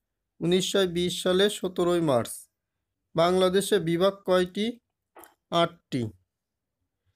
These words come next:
মুক্তিযুদ্ধে কতটি বীরত্ব সূচক উপাধি প্রদান করা হয়? চারটি।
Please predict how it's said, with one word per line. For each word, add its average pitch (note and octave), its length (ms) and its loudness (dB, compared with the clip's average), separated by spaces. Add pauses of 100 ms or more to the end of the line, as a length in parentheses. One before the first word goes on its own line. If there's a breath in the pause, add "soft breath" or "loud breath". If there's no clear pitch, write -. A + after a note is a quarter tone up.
(140)
মুক্তিযুদ্ধে G3 720 0
কতটি F#3+ 460 -2
বীরত্ব F#3 520 0
সূচক G3 480 -2
উপাধি F#3 420 -4
প্রদান F3+ 460 0
করা F3 300 2
হয়? G3+ 320 -2 (1000)
চারটি। E3+ 600 -2